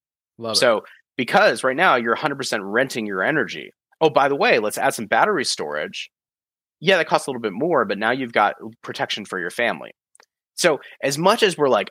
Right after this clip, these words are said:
Speaker 2: "Oh, I got a six-figure savings on twenty-five years," I've been painting the five-year picture of saying, "If you don't do this,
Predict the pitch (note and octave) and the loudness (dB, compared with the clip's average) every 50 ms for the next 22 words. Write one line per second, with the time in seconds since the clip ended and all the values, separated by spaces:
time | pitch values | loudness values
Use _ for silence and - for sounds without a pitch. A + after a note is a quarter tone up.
0 | - - - G#2 G2+ - D3+ D3+ D#3 D3 C#3 - - - - - - - G3+ G3 | -2 0 2 4 4 4 4 2 2 0 -2 -2 -4 -6 -6 -4 -2 0 0 0
1 | - - - F3+ E3+ D#3 C3+ A#2 - - D#3+ D#3+ D#3 D3+ D3 C#3 B2+ A2+ A#2 G#2 | -2 -2 -2 -2 0 0 -2 -2 -2 -2 0 0 0 0 0 -2 -2 -2 -4 -4
2 | F#2+ - - C#3+ C#3+ C#3 - - B2 A#2 A2 A#2+ C#3+ E3 D#3 G#2+ F2+ E2+ D2+ - | -6 -6 -6 -4 -4 -4 0 2 0 0 0 -2 -2 0 0 0 0 -2 -6 -8
3 | - - - - - - _ _ _ _ _ _ - - D#3 G#3+ B3+ C#4 G#3+ F#3 | -10 -10 -12 -20 -20 -20 _ _ _ _ _ _ 0 2 4 4 4 2 -2 -2
4 | - - F3 D#3+ D#3+ D#3 C#3+ A2+ F#2+ - - - D3+ G#3+ G#3+ G3 D3 A#2 F#2+ F2 | -2 -2 -2 -2 -2 -2 -4 -4 -6 -4 0 2 4 4 4 2 0 -2 -2 -2
5 | E2+ - - - F2+ - - - D2+ B1 - _ _ _ _ _ _ _ _ _ | -4 -4 -6 -8 -6 -6 -6 -8 -8 -10 -14 _ _ _ _ _ _ _ _ _
6 | _ _ _ _ _ - C3 C3 - - D3+ C3+ B2+ B2 A#2 _ _ _ _ _ | _ _ _ _ _ -4 -2 0 2 4 4 4 2 0 -4 _ _ _ _ _
7 | _ _ _ _ _ _ _ _ _ _ _ _ _ _ - B2+ A#2+ D#3 F3+ B3 | _ _ _ _ _ _ _ _ _ _ _ _ _ _ -8 -8 -6 -2 0 2
8 | C4+ C4 A#3+ A3+ F#3+ D3+ D3 F#3 A3 A3 D#3 G#2 E2+ D2+ D#2 F2 - - - - | 4 4 4 4 2 0 0 0 0 2 2 2 2 2 -2 -2 -4 -6 -6 -8
9 | - | -14